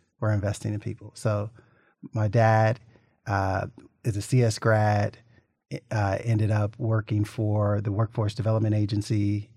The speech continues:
in Ar-, of the state of Arkansas, becoming a director of I T.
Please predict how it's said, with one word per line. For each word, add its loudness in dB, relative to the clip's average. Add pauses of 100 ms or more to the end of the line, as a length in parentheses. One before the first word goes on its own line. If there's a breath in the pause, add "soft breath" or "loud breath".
in -2
Ar-, 4
of 0
the -4
state 0
of 0
Arkansas, 6 (280 soft breath)
becoming 2
a 0
director 0
of 2
I 2
T. 0